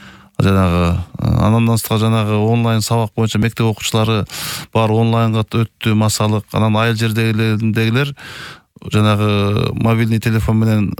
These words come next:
э, иштегенде айылда көбүнчө бир үй бүлөдө бир телефон болуп калат. Анан ал недоступный, же болбосо видео камерасы жок болуп калат. Ошолорду да эске алуусун түшүнүп, биз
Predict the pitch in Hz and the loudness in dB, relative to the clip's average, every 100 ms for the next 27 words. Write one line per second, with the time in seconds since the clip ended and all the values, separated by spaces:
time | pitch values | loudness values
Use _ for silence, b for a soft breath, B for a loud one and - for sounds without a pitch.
0 | - - 101 101 98 95 98 - 120 113 | -12 -4 0 2 2 2 0 -2 -2 0
1 | 110 123 120 110 113 110 110 113 107 127 | 0 0 0 0 0 0 0 0 -2 0
2 | 123 - B B B - 113 117 113 110 | -2 -4 B B B -4 0 2 2 0
3 | 107 113 117 117 113 110 107 110 104 101 | 0 0 0 0 0 0 -2 0 0 0
4 | - - _ _ 107 110 117 113 117 117 | -4 -16 _ _ 0 2 2 2 0 0
5 | - 107 113 104 113 113 113 117 107 117 | -2 -2 0 2 2 2 0 0 0 0
6 | 117 113 120 117 110 107 110 - 107 107 | 0 0 0 0 0 -2 -4 -6 -4 0
7 | 107 104 - - B B B B - 113 | 0 0 -4 -12 B B B B -4 -2
8 | - 117 113 117 117 117 - 113 110 101 | 0 0 0 0 0 -2 -2 -2 -2 -2
9 | 110 104 - - 113 - | 0 -2 -2 -2 -2 -2